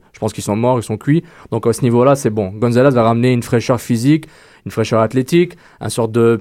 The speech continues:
il peut jouer pivot, il peut jouer sur un côté, ça, on le verra s'il peut faire les deux. Donc moi je pense qu'ils peuvent encore, euh, générer de la, générer de, générer de l'attaque.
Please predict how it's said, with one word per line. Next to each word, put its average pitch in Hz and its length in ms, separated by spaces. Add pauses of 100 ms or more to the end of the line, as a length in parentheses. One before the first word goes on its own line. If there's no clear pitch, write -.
il 107 100
peut 117 120
jouer 120 160
pivot, 127 320
il 131 60
peut 123 100
jouer 113 260
sur 113 160
un 104 80
côté, 131 460
ça, 120 160
on 101 140
le 101 60
verra 107 200
s'il - 100
peut 110 80
faire 104 140
les 98 100
deux. 92 160 (300)
Donc 107 160
moi 120 120
je 113 60
pense 139 220
qu'ils 113 140
peuvent 143 200
encore, 123 380
euh, 107 340
générer 113 280
de 113 40
la, 107 180
générer 110 360
de, 101 440
générer 101 220
de 104 60
l'attaque. 135 340